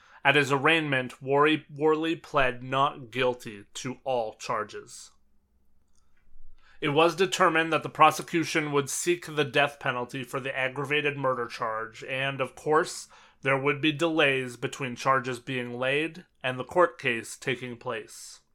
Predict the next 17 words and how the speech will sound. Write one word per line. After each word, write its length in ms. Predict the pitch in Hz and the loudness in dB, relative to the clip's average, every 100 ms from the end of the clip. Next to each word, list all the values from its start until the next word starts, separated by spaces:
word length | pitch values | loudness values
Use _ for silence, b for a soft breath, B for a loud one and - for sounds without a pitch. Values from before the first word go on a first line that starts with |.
| _ _ _ B B B B | _ _ _ B B B B
The 80 | 151 | -4
trial 320 | 147 160 160 | 10 12 12
was 160 | 156 143 | 8 0
delayed 460 | 143 139 147 156 | -4 2 4 4
in 120 | 147 139 | 0 -2
September 640 | 151 - 143 147 147 151 | -4 -4 0 2 4 4
of 140 | 135 | 2
two 160 | - 160 | -4 -2
thousand 440 | 143 139 123 127 | 0 0 -2 -10
seventeen 840 | - 147 139 156 - 135 147 185 180 - | -4 -4 -4 -10 -8 -8 -8 -12 -16 -8
and 400 | 127 127 127 123 | -6 -4 -4 -6
again 460 | 117 143 143 123 | -2 2 2 0
in 180 | 120 120 | -8 -8
January 720 | 117 127 131 131 131 127 127 | -6 -4 -4 -6 -4 -2 -2
of 180 | 120 - | -6 -6
two 160 | 156 | -8
thousand 460 | 131 127 123 120 | -4 -2 -4 -6